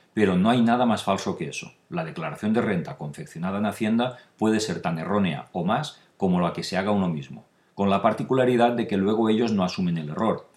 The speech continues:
con lo cual, si el declarante ha pagado menos de lo que le correspondía, puede ser sancionado por ello,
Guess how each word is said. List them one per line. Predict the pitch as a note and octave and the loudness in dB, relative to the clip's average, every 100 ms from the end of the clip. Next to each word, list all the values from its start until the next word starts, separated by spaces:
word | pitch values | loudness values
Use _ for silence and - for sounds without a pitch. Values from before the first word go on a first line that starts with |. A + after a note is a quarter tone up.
| _ - | _ -6
con | F#2 | -2
lo | F2 | 0
cual, | A#2 A#2 A#2 - - | 6 6 4 -4 -16
si | - G2 | -2 0
el | F2 | 0
declarante | E2+ E2 E2+ A#2+ C3+ | 0 0 0 2 0
ha | A#2+ | 2
pagado | A2+ A2 | 2 4
menos | A2 A#2 E2+ | 4 2 2
de | E2 | -2
lo | - | -4
que | D2 | -8
le | D2 | -10
correspondía, | D#2 D#2+ - E2+ A#2 G#2+ - - _ | -12 -12 -8 -2 0 0 -4 -12 _
puede | G2+ G#2+ A2 | 0 0 0
ser | A#2+ | -2
sancionado | - G2+ F2+ F2 E2+ D#2 | -2 -4 -2 -2 -2 -2
por | F2+ | 0
ello, | - E2 | 0 -2